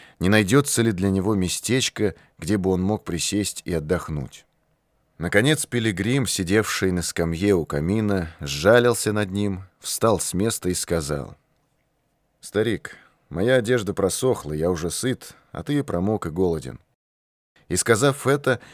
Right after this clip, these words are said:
он сгреб на середину широкого очага разбросанные и потухающие поленья и раздул яркое пламя. Потом подошел к столу,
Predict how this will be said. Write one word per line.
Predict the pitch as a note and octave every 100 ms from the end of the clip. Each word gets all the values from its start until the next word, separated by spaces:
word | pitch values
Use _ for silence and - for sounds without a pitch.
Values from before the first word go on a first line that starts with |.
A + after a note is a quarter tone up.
| -
он | - G#2
сгреб | F#2 A2+ D3 A2
на | G#2
середину | G2 F#2 F#2+ B2+
широкого | G2+ F#2 F#2+ G#2 E2+ E2+
очага | - E2 F#2 G2+ D#2+
разбросанные | D#2 E2 D#2 D#2 G#2+ G#2+ F2+ F2+ F2
и | - E2
потухающие | D#2+ E2 D#2 F#2 F#2 D#2 - D2+
поленья | - C#2 E2 A#2+ A2+ A2 - - - -
и | F2+
раздул | A2+ F#2+ F2+ D3+
яркое | F#2+ G2+ G2 F#2 F2
пламя. | D#2+ D#2 C#2 A#1 - _ _ - - -
Потом | - - B2+ A#2
подошел | F#2 F2+ - G2+
к | -
столу, | - D2 E2 C#3